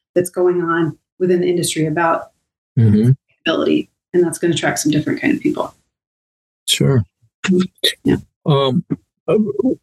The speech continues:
Speaker 2: price-wise, what can you say about, uh, where asphalt prices are trending right now?
Speaker 1: Well, um, we were very, everyone knows we were very high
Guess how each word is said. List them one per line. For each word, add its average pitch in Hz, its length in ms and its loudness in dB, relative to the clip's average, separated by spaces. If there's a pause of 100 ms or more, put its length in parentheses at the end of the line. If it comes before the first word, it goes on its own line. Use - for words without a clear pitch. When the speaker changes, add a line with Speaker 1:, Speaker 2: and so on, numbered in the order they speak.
(680)
Speaker 2:
price-wise, 151 600 0
what 147 220 0
can 170 140 -2
you 151 80 4
say 143 220 0
about, 123 400 -2
uh, 117 180 -2
where 117 460 0
asphalt 110 580 -2
prices 98 560 -2
are 95 340 0
trending 95 480 0
right 85 200 2
now? 85 400 2 (1120)
Speaker 1:
Well, 214 720 0
um, 202 640 0 (1120)
we 220 200 -2
were 196 220 0
very, 208 420 -2
everyone 208 360 0
knows 180 260 0
we 180 100 0
were 165 260 -4
very 175 320 0
high - 380 -6